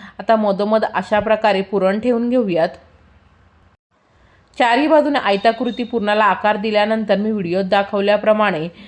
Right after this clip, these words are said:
आता आपण लाटी फोल्ड करून घेतलेली आहे.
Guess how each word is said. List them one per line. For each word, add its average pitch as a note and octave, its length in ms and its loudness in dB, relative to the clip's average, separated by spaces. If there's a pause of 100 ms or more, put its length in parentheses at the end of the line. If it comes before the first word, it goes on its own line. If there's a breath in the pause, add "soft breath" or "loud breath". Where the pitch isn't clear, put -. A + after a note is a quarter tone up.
(260 loud breath)
आता F#3+ 220 0
आपण G#3 240 0
लाटी G3+ 380 -2
फोल्ड G3 320 -2
करून A3 300 -2
घेतलेली G#3 360 -2
आहे. F3 380 -4